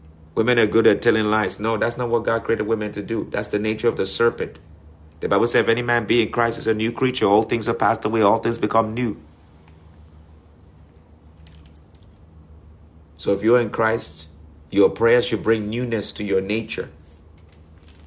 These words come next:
Your attitude must change. Some women have very bad attitudes. That's why they can't get no man. And some men have very horrible attitudes. That's why they can't get a wife.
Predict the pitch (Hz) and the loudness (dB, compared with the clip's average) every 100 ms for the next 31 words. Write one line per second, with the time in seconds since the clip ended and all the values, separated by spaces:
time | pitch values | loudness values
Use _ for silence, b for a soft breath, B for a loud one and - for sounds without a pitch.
0 | - - - - - - 95 - 120 120 | -20 -20 -20 -20 -20 -2 0 2 -2 -2
1 | 123 123 107 104 - - 120 101 - 95 | -2 -4 0 -2 -2 0 0 0 -2 -2
2 | 107 117 117 104 85 120 123 113 85 123 | -2 0 0 -2 2 4 4 0 2 4
3 | 123 127 123 - 120 117 - 98 - - | 6 4 2 -2 0 0 -2 -8 -8 -14
4 | - 92 107 120 110 110 127 113 120 117 | -12 -6 -2 -2 -2 -2 -4 0 -2 0
5 | 117 120 117 98 78 - - - _ - | -4 -2 -4 -4 -8 -20 -20 -20 _ -20
6 | - - - 120 120 127 120 117 107 120 | -14 -6 0 2 2 0 2 0 2 4
7 | 123 117 - 113 120 117 123 113 127 117 | 4 4 4 4 6 6 4 4 0 -4
8 | 104 104 - 113 107 123 113 117 110 110 | -4 -4 -2 -4 -2 -4 -2 -2 -2 0
9 | 117 107 | -2 -2